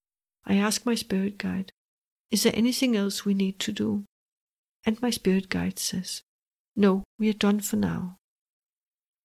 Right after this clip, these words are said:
Sienna and Radisson say a warm goodbye. Then we sense how Sienna returns to the physical or ordinary reality.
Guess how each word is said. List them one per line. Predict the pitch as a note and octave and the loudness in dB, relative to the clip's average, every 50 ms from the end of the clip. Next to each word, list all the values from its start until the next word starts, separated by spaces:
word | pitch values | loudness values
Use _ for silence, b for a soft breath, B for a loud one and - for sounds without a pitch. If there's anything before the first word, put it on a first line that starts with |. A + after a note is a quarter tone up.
| _ _ | _ _
Sienna | - - - A3 G#3 G#3 G#3+ A3+ A#3 A#3 | -10 -6 0 2 2 4 4 4 2 2
and | - F#3+ G3 F#3+ | 2 2 0 0
Radisson | F#3 F#3+ G3 G3+ G#3 - A3+ G#3+ G#3+ G#3 G#3+ G#3+ | 0 0 0 -2 -2 -2 -4 -4 -2 -2 -4 -4
say | - - - G3 G3+ | -6 -4 -2 0 0
a | G3+ G3 | 0 0
warm | G3 G3+ G#3 G#3+ G#3 G3+ | 2 0 0 0 0 0
goodbye. | - A3 G3+ - F#3+ F3+ F3+ F3 F3+ F#3 F#3 _ _ _ _ _ _ _ _ _ _ _ _ _ _ - | -2 -4 -4 -4 -4 -4 -4 -4 -4 -6 -8 _ _ _ _ _ _ _ _ _ _ _ _ _ _ 0
Then | G#3+ G3+ G3+ | 2 4 4
we | G#3 G#3+ | 4 4
sense | - - - A3 A3+ A3 - | 2 2 2 2 0 0 0
how | - G3+ G3+ | 0 0 0
Sienna | G3 - - A3 G3+ G3 G3 G#3 A3 A3 | 2 0 2 2 2 2 4 2 2 2
returns | G#3 G#3 G3+ - - A3 G#3 G#3 G#3+ A3 G#3+ - | 0 0 0 -2 -2 0 0 0 0 -2 -6 -6
to | - - A3 | -6 -4 -4
the | G#3 G#3 | -4 -4
physical | G3+ - - G#3+ G#3 - A3+ - - A3+ A3+ A3 - _ _ _ _ _ | -4 0 0 0 0 0 -6 -4 -2 -2 -2 -2 -4 _ _ _ _ _
or | - G3 G3 G#3 G#3 G3+ - | 0 2 2 2 2 0 2
ordinary | - G3+ G#3+ G#3 A3+ G#3 G3+ G3 F#3+ F#3+ F#3+ G3 G3+ | 4 4 4 6 4 2 2 2 2 2 2 2 2
reality. | G3+ G3 F#3 F3+ F#3+ G3 F#3+ - - - G3 G3+ G3+ G3+ | 2 2 2 2 0 -2 -2 -2 -4 -2 0 0 -2 -2